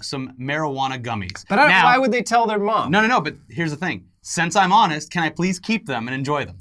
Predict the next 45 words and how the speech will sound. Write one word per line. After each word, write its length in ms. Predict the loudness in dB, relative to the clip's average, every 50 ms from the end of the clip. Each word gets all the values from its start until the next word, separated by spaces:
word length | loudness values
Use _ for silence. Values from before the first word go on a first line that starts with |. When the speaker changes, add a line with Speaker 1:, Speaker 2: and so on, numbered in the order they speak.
| -20 -20 _ -20 _ _ _ _
Speaker 2:
I 280 | _ 0 2 2 2 2
think 200 | 0 -2 -2 0
it 40 | 0
was 200 | 0 -2 -2 -2
even 220 | -4 -2 -2 -2
dumber 300 | -2 0 0 0 -2 -4
than 140 | -6 -8 -8
that, 240 | -8 -8 -10 -10 -10
probably. 440 | _ -8 -8 -8 -10 -12 -12 -10 -10
I 60 | -10
think 180 | -8 -6 -6 -4
these 160 | -4 -6 -6
kids 280 | -6 -6 -4 -4 -4 -4
got 100 | -2 -2
Speaker 1:
They 80 | 0
probably 160 | 2 2 4
Speaker 2:
their 120 | 4 2 0
Speaker 1:
got 40 | 2
caught 300 | 2 2 2 2 0 -4
and 120 | -6 -2 2
Speaker 2:
Yeah, 200 | 4 4 4 4
Speaker 1:
they 60 | 4
Speaker 2:
they, 260 | 4 4 4 2 0
Speaker 1:
were, 80 | -2 0
Speaker 2:
they 100 | 2 2
Speaker 1:
yeah. 40 | 2
Speaker 2:
had 320 | 4 4 4 4 4 4
them, 180 | 2 0 0 2
like, 280 | 2 2 2 2 -2 -2
in 80 | 0
their 160 | 2 2 2
room 260 | 4 2 2 2 0 -2
somewhere, 680 | 0 0 2 2 2 2 2 2 2 2 2 0 -2 -4 _ _ _ _ _ _ _ _ _ _ _ _ _ -4
somehow. 600 | -2 -2 0 0 0 2 2 4 2 2 0 -2
They 140 | -4 -6 -6
came 260 | -2 -2 -2 0 0
home 180 | 0 -2 0 -2
from 100 | -2 -4
trick-or-treating. 760 | -2 -2 -2 -2 -2 -4 -2 0 0 0 2 0 0 0
They, 140 | -2 -4 -4
they 260 | -4 -6 -8 -8 -8
poured 300 | -6 -2 0 0 2 4
out 160 | 4 2 2 0
their 120 | -4 -6
candy. 600 | -2 -2 -2 0 0 -2 -2 -2 -4 -4 -6 -10